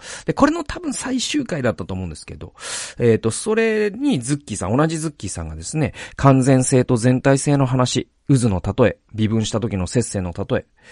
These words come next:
と、分かりやすくイメージができました。良い動画をありがとうございます。ということで、これはまあ、あのー、エイレン・アーロンさんって、そのユングの全体性っていうですね、あの概念がございまして。で、それを下敷きにエイチエスピーっていう概念を発展させていった人で。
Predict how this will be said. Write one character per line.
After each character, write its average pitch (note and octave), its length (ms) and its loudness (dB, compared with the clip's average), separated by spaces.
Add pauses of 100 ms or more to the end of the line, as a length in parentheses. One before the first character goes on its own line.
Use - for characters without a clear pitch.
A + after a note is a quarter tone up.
(160)
と、 B2+ 240 0
分 G2 160 -4
か C3 80 2
り C3+ 80 4
や C#3+ 80 4
す - 80 -8
く - 80 -6
イ F#2 100 -2
メ C#3+ 120 4
ー - 20 0
ジ F2+ 80 -2
が E2+ 100 -4
で F2+ 80 -6
き - 80 -8
ま B2+ 100 2
し - 60 -8
た。 - 140 -12
良 A#2 100 2
い F#2+ 60 0
動 E2+ 140 -4
画 F#2+ 100 -2
を C#3+ 120 -2
あ G#2+ 40 -10
り F#2+ 80 -8
が F#2+ 80 -6
と F2+ 100 -12
う - 20 -10
ご E2 40 -10
ざ G2 80 -8
い A2+ 40 -4
ま B2+ 100 -4
す。 - 100 -12
と G2 60 -6
い - 20 -4
う E2 40 -10
こ E2+ 100 -12
と F#2+ 120 -6
で、 F2+ 160 -8 (300)
こ G3 80 0
れ G#3+ 40 2
は G#3 60 2
ま F3+ 120 6
あ、 A#2+ 40 8
あ A#2 60 4
の G#2 1160 -4
ー、 F3 60 -4
エ F#3+ 60 2
イ - 20 0
レ G#3 100 -2
ン・ G#3 80 -2
ア A3 60 0
ー - 20 -2
ロ C3+ 100 0
ン F2 40 -2
さ D#2+ 160 -8
ん D2+ 60 -10
っ - 20 -16
て、 F2+ 340 -2
そ - 140 -10
の F2+ 60 -2
ユ F3+ 180 4
ン D4+ 120 0
グ E2+ 120 -4
の F2+ 300 -2
全 B2 260 2
体 C#3+ 180 2
性 D3 200 -2
っ C#3 40 -6
て - 220 -4
い C3+ 60 0
う C3 100 -2
で C3 80 -8
す - 180 -12
ね、 D#2 180 -6 (280)
あ G#2+ 120 0
の G2 100 0
概 G#2 180 6
念 D2+ 160 -4
が D2 80 -8
ご E2 120 -8
ざ F#2+ 100 -6
い F2+ 40 -6
ま F2 80 -6
し - 120 -12
て。 - 180 -14 (320)
で、 E3 100 6
そ B3 200 0
れ C4 1200 0
を D#4 160 8
下 A3 280 4
敷 G3+ 260 -2
き G#3+ 40 -2
に G#3+ 220 2
エ B2 60 4
イ C3 100 2
チ C#3+ 140 0
エ C3+ 60 4
ス - 140 -8
ピ B2+ 120 -2
ー - 20 -2
っ - 40 -8
て - 80 -10
い F2+ 40 -4
う F2 40 -6
概 F#2 200 -2
念 E2+ 120 -4
を F2 40 -4
発 E2+ 200 -10
展 F2 140 -8
さ E2 140 -8
せ - 80 -14
て - 80 -8
い E2 40 -6
っ - 40 -10
た - 100 -10
人 E2+ 220 -10
で。 D#2+ 180 -10